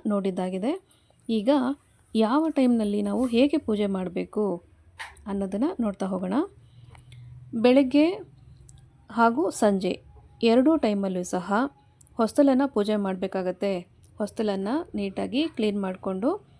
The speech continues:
ಅರಿಶಿನ ಕುಂಕುಮ ಇಟ್ಟು, ಹೂವನ್ನಿಟ್ಟು, ರಂಗೋಲಿ ಬಿಡಿಸಿ,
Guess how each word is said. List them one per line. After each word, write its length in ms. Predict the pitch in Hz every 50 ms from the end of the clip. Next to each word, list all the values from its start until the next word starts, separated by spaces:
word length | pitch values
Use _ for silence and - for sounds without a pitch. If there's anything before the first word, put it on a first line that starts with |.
| - - - - - - - - - - _ -
ಅರಿಶಿನ 300 | 214 214 214 - 247 240 247
ಕುಂಕುಮ 400 | 240 - 220 202 196 - 196 196
ಇಟ್ಟು, 500 | 185 185 196 - - 269 311 370 392 311 - - -
ಹೂವನ್ನಿಟ್ಟು, 720 | 220 214 208 208 196 190 185 180 - _ - 302 392 453 - _ _ - - -
ರಂಗೋಲಿ 440 | 208 208 202 214 226 269 285 277 262
ಬಿಡಿಸಿ, 520 | 208 196 185 190 - - 202 202 202 226